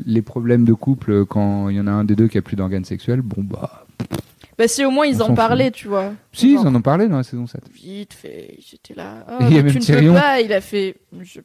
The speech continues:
Speaker 2: peux
Speaker 1: Il y a,
Speaker 2: faire des trucs.
Speaker 1: il y a Tyrion, le coquin, qui lui a dit, tu fais que, tu, tu, comment tu fais, euh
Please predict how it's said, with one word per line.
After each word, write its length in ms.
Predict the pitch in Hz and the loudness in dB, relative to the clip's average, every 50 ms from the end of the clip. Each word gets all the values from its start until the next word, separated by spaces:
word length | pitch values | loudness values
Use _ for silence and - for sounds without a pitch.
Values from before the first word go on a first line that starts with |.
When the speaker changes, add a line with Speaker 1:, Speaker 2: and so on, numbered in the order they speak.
| _ - | _ -18
Speaker 2:
peux 180 | 170 - - - - | -16 -16 -16 -8 -2
Speaker 1:
Il 80 | 139 143 | 2 4
y 20 | |
a, 40 | 139 | 4
Speaker 2:
faire 100 | 143 - | 4 2
des 100 | - - | -2 -10
trucs. 260 | - - - - 67 67 | -18 -20 -20 -18 -14 -8
Speaker 1:
il 80 | - | -4
y 40 | 131 135 | -4 -4
a 20 | |
Tyrion, 400 | - - 151 139 135 131 135 135 | -2 -2 -2 0 2 2 4 2
le 80 | 131 - | 2 2
coquin, 320 | 139 127 - 147 143 139 | 0 0 2 2 0 0
qui 140 | - - 110 | 0 -2 -4
lui 80 | 110 | -4
a 40 | 107 | -2
dit, 120 | 107 110 110 | -2 -4 -6
tu 160 | - 117 131 | -6 -6 -2
fais 160 | 123 131 123 | 0 0 0
que, 100 | 117 147 | 2 0
tu, 220 | 147 - - 185 196 214 165 - _ - - | -2 -2 -4 -8 -8 -10 -12 -16 _ -18 -16
tu, 100 | - 160 | -14 -8
comment 280 | - 247 240 254 254 | -4 -2 -2 -2 -2
tu 140 | - - 151 127 | -4 -6 -8 -8
fais, 280 | - 123 117 123 127 120 | -6 -6 -6 -6 -6 -8
euh 80 | 117 | -10